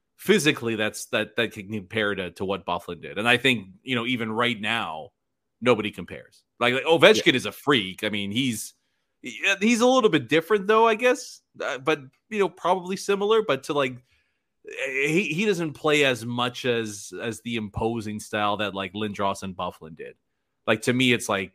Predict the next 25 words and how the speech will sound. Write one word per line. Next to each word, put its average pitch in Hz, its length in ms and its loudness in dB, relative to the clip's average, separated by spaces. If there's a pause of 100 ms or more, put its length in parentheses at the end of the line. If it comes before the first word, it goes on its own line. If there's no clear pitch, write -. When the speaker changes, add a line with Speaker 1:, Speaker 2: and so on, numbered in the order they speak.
Speaker 1:
Cam 117 320 0
Neely, 104 520 -4 (380)
Eric 104 320 0
Lindros, 95 720 -6
Dustin 98 440 -2
Byfuglien 82 520 -8 (880)
that 95 220 -2
were 95 120 -8
just, 90 400 -8
like, 85 300 -12
just, - 340 -14 (120)
they 117 120 0
were 101 120 -4
d-, 92 180 -18 (100)
built 95 260 -6
differently. 76 540 -12 (760)
Speaker 2:
Well, 165 120 6
and 160 140 8 (100)
if 143 140 0
you, 131 160 2
if 131 100 -4
you 175 160 -2
do 156 200 2
a 147 40 4
top, 120 380 2